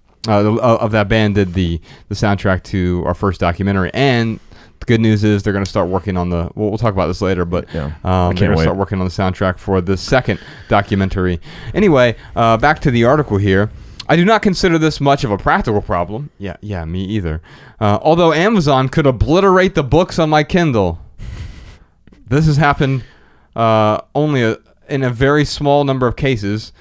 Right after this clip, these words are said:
Speaker 1: typically involving account abuse. Okay, so if someone's abusing the, the terms of the Kindle, of course they could obliterate it. It's not, however, in Amazon's interest to randomly go in and delete your Kindle collection.
Speaker 2: Right.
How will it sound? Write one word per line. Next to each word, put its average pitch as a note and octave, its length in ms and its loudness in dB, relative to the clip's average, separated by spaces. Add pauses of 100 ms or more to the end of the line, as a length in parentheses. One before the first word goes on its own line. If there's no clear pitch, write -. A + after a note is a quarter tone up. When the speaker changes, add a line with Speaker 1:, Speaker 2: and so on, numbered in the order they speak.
(320)
Speaker 1:
typically D#3+ 440 0
involving A#2+ 480 2
account G2+ 440 -4
abuse. C3 540 -8
Okay, G#2 340 -6
so A#2+ 140 -10
if G2+ 60 -14
someone's B2+ 260 -8
abusing A2 800 -6
the, G2+ 220 -6
the G2 200 -10
terms A2 600 -8
of G#2 440 -8
the G#2 60 -8
Kindle, D#3 340 -8
of B2+ 100 -14
course D3 260 -2
they G#2+ 100 0
could G#2 120 -2
obliterate F2+ 540 0
it. - 120 -10 (380)
It's - 180 -8
not, F#3+ 240 2
however, B2+ 440 4
in B2+ 200 -4
Amazon's A#2+ 640 0
interest B2 540 0
to A2+ 180 -2 (520)
randomly C#3 600 2
go B2+ 240 4
in C3+ 120 2
and B2 140 0
delete A#2 380 2
your A#2+ 220 2
Kindle B2 440 2
collection. D#2+ 640 -6
Speaker 2:
Right. E2 520 0